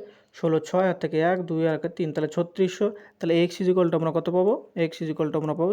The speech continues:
ছত্রিশশো divided by দুই, তার মানে পাবো আঠারোশো টাকা। এই আঠারোশো টাকা যেটা পেলাম, সেটা হচ্ছে আমরা যে বস্তুটা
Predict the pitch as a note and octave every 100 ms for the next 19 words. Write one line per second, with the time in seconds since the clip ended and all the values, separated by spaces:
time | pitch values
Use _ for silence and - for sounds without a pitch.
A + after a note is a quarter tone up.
0 | G3+ D#3+ - D#3+ D3+ F#3+ D3+ D3+ D3+ D3+
1 | D3+ D3 F3+ B3+ - _ _ - D#3 D3+
2 | D3 D#3+ F#3+ D3+ E3 D3 G3 F3+ D#3 A#2
3 | - - _ F3+ D#3+ D3+ F#3+ F#3+ G3+ G#3
4 | G3+ F3+ F3+ F#3 G#3 G#3 F3 E3 E3 -
5 | E3+ F3 C#4 - - - - E3+ F3+ E3
6 | E3+ - F#3 G#3+